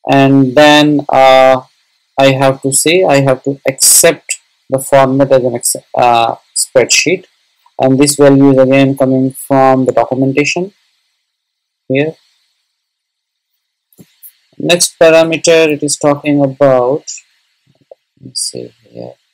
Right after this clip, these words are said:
Then the next parameter is which U R L we are going to hit, uh, hit. Again, this U R L is coming from documentation. Now in the curl command, if you want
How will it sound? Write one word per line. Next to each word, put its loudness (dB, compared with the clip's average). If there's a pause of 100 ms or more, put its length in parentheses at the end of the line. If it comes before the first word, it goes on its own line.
(1600)
Then 4
the 6
next 0
parameter 2
is -2
which -2
U 4
R 6
L 4
we 4
are 4
going 0
to -10
hit, -4
uh, -4 (140)
hit. -4 (220)
Again, 0
this -4
U 4
R 4
L -2
is -6
coming -2
from -2
documentation. -4 (720)
Now 2
in 2
the 2
curl 4
command, 2
if -8
you 2
want 0